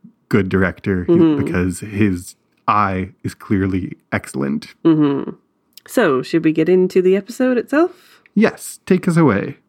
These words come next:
Speaker 2: So, Chapter eighteen, Down the Rabbit Hole. We begin thunder and lightning over a desert, and we see a hut with a blazing fire. Lenny lays on a fur rug,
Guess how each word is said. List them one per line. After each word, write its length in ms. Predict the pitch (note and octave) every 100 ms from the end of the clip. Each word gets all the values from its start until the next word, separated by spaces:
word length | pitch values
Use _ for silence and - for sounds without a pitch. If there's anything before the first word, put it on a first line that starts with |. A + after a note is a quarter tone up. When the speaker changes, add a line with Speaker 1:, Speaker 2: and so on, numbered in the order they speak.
| _ _ _
Speaker 2:
So, 200 | - E3+
Chapter 460 | D#3 G#3+ A3+ - B3
eighteen, 600 | A#3+ - A#3 A3 A3+ A3+
Down 280 | E3 E3 G3
the 80 |
Rabbit 300 | F3+ - -
Hole. 380 | F#3 - - A3 - _ _ _ _ _ _ _ _ _ _ _ -
We 80 |
begin 580 | F3 E3+ G#3 A#3 B3+ C4 _ _ _ _ _
thunder 360 | - A3 B3 B3+
and 160 | B3
lightning 520 | G#3+ G3 G#3+ A3 A3 - _
over 220 | F#3+ G3 G#3
a 60 |
desert, 540 | G3 D#3 C#3+ - - - _ _ _ _ _
and 80 | F#3
we 80 | F3
see 200 | E3 F3+
a 40 |
hut 440 | E3 - A3 - -
with 100 | G3+
a 40 |
blazing 400 | E3+ F3+ E3+ F#3
fire. 520 | F3+ D#3 C#3+ C3 D#3+ - _ _ _ _ _ _ _
Lenny 340 | F#3 F#3+ A3 A#3+
lays 400 | G3+ F#3 F#3+ F#3+
on 80 | E3+
a 60 |
fur 280 | E3 G3 G#3
rug, 420 | G3+ D#3 D3 D3+